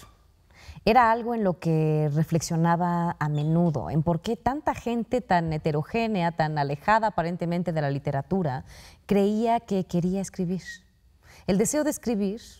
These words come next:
qué impulso más irracional, como el amor, e igualmente como en la consumación del amor, al escribir,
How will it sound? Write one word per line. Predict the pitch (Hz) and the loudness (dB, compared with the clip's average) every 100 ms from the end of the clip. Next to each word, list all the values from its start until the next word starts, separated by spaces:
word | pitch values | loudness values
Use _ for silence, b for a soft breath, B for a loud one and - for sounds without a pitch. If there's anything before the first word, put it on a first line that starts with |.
| _ | _
qué | - | -2
impulso | 240 240 - 247 233 - 240 220 | 0 0 -2 -2 -2 -2 -2 -2
más | 226 214 190 202 | -2 -4 -4 -4
irracional, | 170 151 - 123 156 175 | -4 -4 -6 -2 0 -2
como | 143 135 | -4 -6
el | 139 | -4
amor, | 190 339 - - b b b b | 0 0 -2 -8 b b b b
e | 175 | 2
igualmente | 185 196 226 233 233 214 262 | 2 2 0 -2 -2 -2 -4
como | 185 156 151 | -2 -2 0
en | 147 | 0
la | 147 | 0
consumación | 143 151 151 139 139 175 180 | 0 -2 -2 -6 -4 -2 0
del | 170 | 0
amor, | 143 139 135 - _ _ _ - | -2 -4 -8 -10 _ _ _ -4
al | 160 | -2
escribir, | 165 - 160 160 165 | -2 -2 0 0 -2